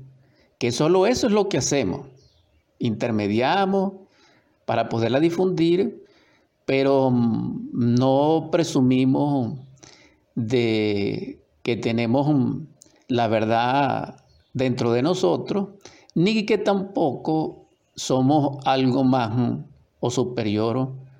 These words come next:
a cualquiera de vosotros.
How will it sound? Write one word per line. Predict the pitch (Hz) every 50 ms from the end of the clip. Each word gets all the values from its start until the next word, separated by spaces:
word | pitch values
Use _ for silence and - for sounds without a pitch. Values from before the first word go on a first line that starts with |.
| _ _ _ _ _ _ _ _ _ _ _ _ _ _ _ _
a | - 120 113 98
cualquiera | - - 113 107 101 104 - 117 - 131 135
de | 135 127
vosotros. | 113 101 95 - - 98 98 - - - - -